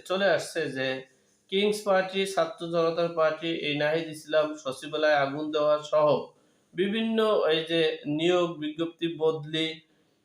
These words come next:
আহ, এমনকি নিয়োগের মাধ্যমে ডিসি, এসপি নিয়োগ, বিচারপতি নিয়োগে তিন কোটি টাকা, চার কোটি টাকা, হাজার কোটি টাকা লুটপাট হয়েছে। ইতিমধ্যেই এই সাংবাদিক ইলিয়াস সাহেব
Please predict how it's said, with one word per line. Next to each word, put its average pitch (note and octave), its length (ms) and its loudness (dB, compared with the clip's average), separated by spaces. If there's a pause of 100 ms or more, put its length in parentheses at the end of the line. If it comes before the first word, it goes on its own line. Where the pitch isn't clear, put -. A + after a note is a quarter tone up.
(140)
আহ, C#3+ 80 -2 (360)
এমনকি E3 580 2
নিয়োগের E3+ 580 2
মাধ্যমে D#3 500 0
ডিসি, D3+ 480 -2
এসপি D#3 340 -6
নিয়োগ, D#3+ 400 -2
বিচারপতি D#3 640 -8
নিয়োগে D3+ 420 -2 (640)
তিন E3+ 240 0
কোটি E3+ 260 -6
টাকা, D#3 260 0
চার D#3 280 -2
কোটি D#3+ 200 -14
টাকা, D3 480 -2 (260)
হাজার E3+ 340 0
কোটি D#3 240 -16
টাকা D3 220 -4
লুটপাট C#3 460 -2
হয়েছে। A2+ 420 -6 (880)
ইতিমধ্যেই A#3 680 2
এই F3+ 520 0
সাংবাদিক F#3 480 0
ইলিয়াস F3 360 0
সাহেব F3 160 2